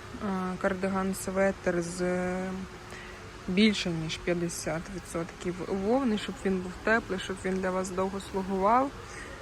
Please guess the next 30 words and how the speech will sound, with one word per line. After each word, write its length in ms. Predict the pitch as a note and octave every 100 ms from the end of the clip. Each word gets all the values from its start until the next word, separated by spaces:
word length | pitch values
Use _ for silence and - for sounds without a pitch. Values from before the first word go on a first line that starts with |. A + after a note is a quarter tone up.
| - - F3 F3+ G3
Не 300 | G#3+ G#3+ G3+
раджу 320 | F3+ F3+ F3+
брати 320 | F3 F#3 G3+ F#3
всі, 240 | - - G3
всі 260 | - -
акрилові 680 | - F#3+ - G3 G3 F#3 F3+
історії, 460 | F3 - - G3 F#3+
вони 280 | F3 F3 F3+
не 100 | F3+
будуть 340 | E3+ F#3 E3+
вас 140 | E3+ E3+ E3
гріти 280 | F#3+ G3 F3
взагалі. 580 | F3+ F#3 F#3 F#3 D#3+ D#3 F3 - - - - - - - - - -
А, 160 | G#3+ G#3
так, 140 | - -
от 120 | D4
такий 260 | - - D4
в 40 |
мене 300 | C4+ C4 C4
є 120 | C4
светр, 720 | C4+ - C4+ D4+ A4+ - - - -
тільки 200 | D4+ D#4
червоного 640 | - A3 G#3+ B3+ B3 A3+ G#3+
кольору. 400 | - D#4 C#4+ A#3
Я 220 | G#3 A3
його 180 | A#3+ G#3+
купувала, 680 | G3+ G3+ - G3+ G#3 A#3+ G#3+
не 220 | G3+ G3
знаю, 340 | G3 G3+ F#3 F#3+
років 440 | G3+ - G3 -